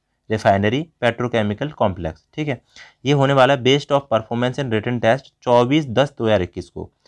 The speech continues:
चौबीस को आपका होने वाला है, ठीक है, चौबीस को। अब भाई, मतलब बहुत ज़रूरी है आपको पहले से ही आपको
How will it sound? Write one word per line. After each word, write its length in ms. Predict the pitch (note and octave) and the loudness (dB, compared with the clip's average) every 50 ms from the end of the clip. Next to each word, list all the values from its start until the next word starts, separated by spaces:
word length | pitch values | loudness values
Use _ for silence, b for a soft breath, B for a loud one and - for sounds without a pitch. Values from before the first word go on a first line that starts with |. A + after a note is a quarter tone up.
| b b b b _ _ | b b b b _ _
चौबीस 360 | - C3+ C3 C3+ C#3+ D#3 D#3 - | 2 4 4 4 4 2 -2 0
को 80 | - D3 | 2 2
आपका 300 | C3+ C3+ - - D#3 D3 | 2 2 0 -2 -4 -4
होने 280 | B2 A2+ G#2+ G#2+ A2 | -2 -2 -2 0 2
वाला 240 | A2 G2+ F#2 E2+ E2+ | 2 2 2 2 0
है, 100 | E2+ F2 | -2 -2
ठीक 160 | - D3+ D#3 | -4 -6 -6
है, 60 | D3+ | -6
चौबीस 360 | - - G#2 F2+ E2+ E2+ E2+ - | -4 -2 -2 -2 -2 -4 -8 -12
को। 200 | - F#2 - _ _ A2+ | -14 -18 -18 _ _ -10
अब 80 | A2+ A2 | -4 -2
भाई, 220 | C3 C#3+ D3+ D#3 b b b b b b b b _ _ _ _ | -2 -2 -2 -4 b b b b b b b b _ _ _ _
मतलब 360 | A2+ A2 A2 A#2 B2 C3+ C3+ A#2+ | -4 2 2 4 4 4 4 4
बहुत 180 | B2 C3 C3 | 2 2 2
ज़रूरी 320 | A#2+ B2 B2 B2 B2+ C3 C3+ | 2 2 2 2 2 4 4
है 60 | B2+ | 4
आपको 220 | A#2+ B2 - - | 4 2 0 -4
पहले 280 | - - G#2+ G#2 A2 A2 | -4 -2 0 0 0 -2
से 100 | - C3+ | -2 0
ही 60 | B2+ | 0
आपको 400 | A#2+ A#2 - - C#3+ D3+ - | 0 0 0 -4 -8 -8 -8